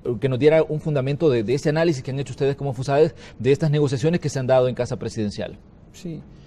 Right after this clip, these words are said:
Speaker 2: así es. Eh, en primer lugar, pues vale, vale la pena mencionar de que en dos mil dieciséis, eh, se,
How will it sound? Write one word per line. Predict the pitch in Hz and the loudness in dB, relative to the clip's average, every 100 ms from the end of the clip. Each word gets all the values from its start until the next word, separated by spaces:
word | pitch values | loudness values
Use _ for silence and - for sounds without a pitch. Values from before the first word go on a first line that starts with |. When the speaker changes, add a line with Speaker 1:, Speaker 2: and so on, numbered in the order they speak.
| - - - | -20 -20 -8
Speaker 2:
así | 151 - 208 | -6 0 4
es. | 214 165 - - | 4 4 -2 -8
Eh, | 170 170 160 165 - | -4 -2 -2 -4 -6
en | 175 | -8
primer | 156 170 185 | -6 -6 -4
lugar, | 226 208 202 214 | -2 0 2 0
pues | 208 185 | -4 -2
vale, | 180 190 190 - - | 0 0 -2 -4 -12
vale | 151 170 185 | -4 -2 0
la | 180 - | -2 -4
pena | 185 196 | -6 -4
mencionar | 202 185 185 165 165 202 208 - - - - - - | -4 -6 -6 -4 -2 -2 -4 -12 -20 -20 -20 -20 -8
de | 156 165 | -6 -4
que | 175 170 165 160 - | -2 0 0 -2 -4
en | 170 160 156 160 | -4 -2 -2 -4
dos | 165 | -2
mil | 170 196 | 0 0
dieciséis, | 196 220 196 - 214 262 - - - - - - - - - - | 0 0 2 4 4 4 -2 -12 -18 -20 -20 -20 -20 -20 -20 -12
eh, | 160 147 131 | -8 -8 -10
se, | - - 180 170 170 - | -8 -2 0 0 -2 -4